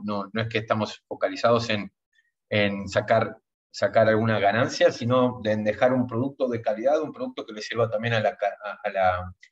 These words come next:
a la comunidad. Uno después puede tomar la decisión, la decisión que crea que tenga que tomar, eh, o la decisión necesaria para comercializar esto, o bien dejarlo, dejarlo libre, ¿no? Em,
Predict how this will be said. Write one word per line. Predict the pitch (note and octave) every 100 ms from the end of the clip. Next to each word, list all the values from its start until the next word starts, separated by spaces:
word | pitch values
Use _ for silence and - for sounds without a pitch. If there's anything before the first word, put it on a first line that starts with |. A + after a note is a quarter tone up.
| -
a | G#2+
la | G2+
comunidad. | G#2+ G#2+ B2 A#2+ F#2 - _ -
Uno | B2 A#2+
después | A2+ B2 A2+
puede | B2 A2+
tomar | G#2+ A2
la | G#2+
decisión, | G2+ F#2 G#2+ - A2 A2+ A2+ - _ _ _ -
la | G#2
decisión | - G#2+ A#2+ A2+
que | G#2+
crea | A#2 A2
que | A2 G#2
tenga | A2+ G#2+
que | G#2
tomar, | G2 G#2 A#2 A#2 - -
eh, | G#2 G2
o | F#2+
la | G2+
decisión | G2 F#2 G#2 - - A2+
necesaria | G#2+ - A2+ A2 G#2+
para | G2
comercializar | - F#2+ F#2+ - F#2+ G2 G#2
esto, | A2 - B2 -
o | G2
bien | G2+
dejarlo, | F#2+ - F2+ F#2 F2 _ _ _ -
dejarlo | F#2+ G2 G2
libre, | G2 F#2 -
¿no? | G#2 A#2+ - _ _ - _ _ -
Em, | G#2+ G2+ G2 F#2+